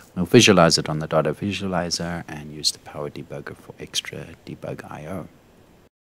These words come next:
Let's look again at the timer use cases. So my project setup will be that of the hundred millisecond timer to start with, but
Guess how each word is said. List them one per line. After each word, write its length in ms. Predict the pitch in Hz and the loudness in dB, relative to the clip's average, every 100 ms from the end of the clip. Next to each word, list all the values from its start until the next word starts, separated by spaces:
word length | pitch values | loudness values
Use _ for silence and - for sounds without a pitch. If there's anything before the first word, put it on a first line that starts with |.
| _ _ _ _ _ _ _ _ _ - | _ _ _ _ _ _ _ _ _ 0
Let's 300 | 117 113 - | 2 2 2
look 240 | 98 - | 0 -2
again 380 | - 87 90 92 | -4 -2 0 0
at 220 | 87 82 | -2 -4
the 320 | 82 80 80 - - | -4 -4 -4 -8 -20
timer 300 | - 90 85 | -8 -4 -2
use 320 | 82 80 82 | -2 -4 -4
cases. 640 | - 90 82 - 113 120 - - _ _ - _ _ _ _ _ _ _ _ _ _ _ _ _ _ _ _ - | -4 -2 -2 -2 -4 -6 -8 -16 _ _ -20 _ _ _ _ _ _ _ _ _ _ _ _ _ _ _ _ -6
So 280 | - 123 - - - | 0 2 0 -2 6
my 280 | 117 139 | 8 8
project 520 | 180 - 151 139 120 - | 6 2 2 4 2 2
setup 300 | 123 110 98 87 | 0 0 -4 -6
will 160 | 117 104 | -2 -2
be 220 | 101 98 | 0 0
that 360 | 95 95 98 - | 2 4 2 0
of 220 | 92 90 - | -2 -2 -2
the 140 | 87 | -10
hundred 360 | - 90 87 - | -4 -4 -4 -4
millisecond 520 | 92 - - - 87 | -2 0 -2 -2 -6
timer 260 | - 90 | 0 0
to 120 | 85 - | 0 -2
start 460 | - 101 92 - | 0 2 2 0
with, 300 | - 95 - - - - _ - | -8 -12 -14 -20 -20 -20 _ 2
but 260 | 107 98 | 4 4